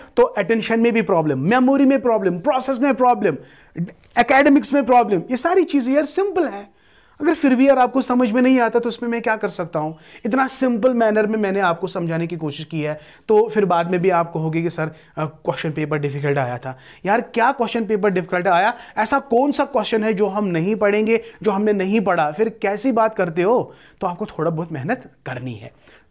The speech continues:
ठीक है। कहीं पे भी अगर आपको डाउट लगता है तो इसके लिए क्या करना है? इसके लिए यार मुझे पूछना है,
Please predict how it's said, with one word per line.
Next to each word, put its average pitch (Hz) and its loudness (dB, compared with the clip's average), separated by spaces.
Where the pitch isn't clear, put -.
ठीक 202 -2
है। 302 0
कहीं 330 4
पे 349 -2
भी 339 2
अगर 311 4
आपको 294 0
डाउट 214 2
लगता 190 0
है 185 -2
तो 208 -6
इसके 277 0
लिए 277 4
क्या 254 0
करना 254 -2
है? 262 -2
इसके 226 -4
लिए 226 4
यार 233 0
मुझे 240 0
पूछना 208 -2
है, 147 -10